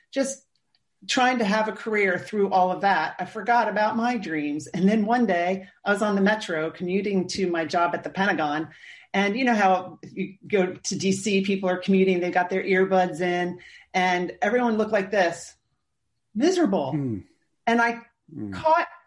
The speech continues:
Speaker 1: a picture, I caught my reflection in the mirror of the Metro as it went by. And I'm like, "That's how I look too.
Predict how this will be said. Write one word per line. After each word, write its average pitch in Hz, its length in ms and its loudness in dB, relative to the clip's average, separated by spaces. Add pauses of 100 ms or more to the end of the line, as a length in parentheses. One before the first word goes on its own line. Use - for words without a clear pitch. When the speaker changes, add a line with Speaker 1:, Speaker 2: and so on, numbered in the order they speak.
(120)
Speaker 1:
a 233 120 2
picture, 254 600 0
I 240 120 4
caught 294 340 -4
my 277 380 2
reflection 220 640 -2
in 185 180 -2
the 190 60 2
mirror 202 320 4
of 196 160 0
the 196 60 -2
Metro 190 480 2
as 180 140 0
it 185 100 -2
went 208 200 0
by. 240 260 4
And 190 80 -2
I'm 190 80 -2
like, 190 200 -2 (720)
"That's 247 200 0
how 277 120 2
I 294 160 4
look 254 260 2
too. 208 400 0